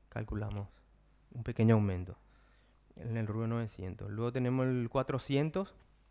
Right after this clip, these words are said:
ahí es donde se puede una reducción luego de, de costos, porque ya pasamos del fuel oil al coque, que es mucho más económico, eh, comprar coque que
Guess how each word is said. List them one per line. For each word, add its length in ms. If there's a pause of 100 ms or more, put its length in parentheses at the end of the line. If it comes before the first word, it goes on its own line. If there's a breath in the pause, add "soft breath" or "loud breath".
(420)
ahí 160
es 60
donde 180
se 100
puede 160
una 160
reducción 560
luego 160
de, 160 (140)
de 120
costos, 480 (400 loud breath)
porque 280
ya 100
pasamos 400
del 140
fuel 200
oil 200
al 160
coque, 260
que 140
es 60
mucho 280
más 180
económico, 560 (1080 soft breath)
eh, 460
comprar 360
coque 300
que 260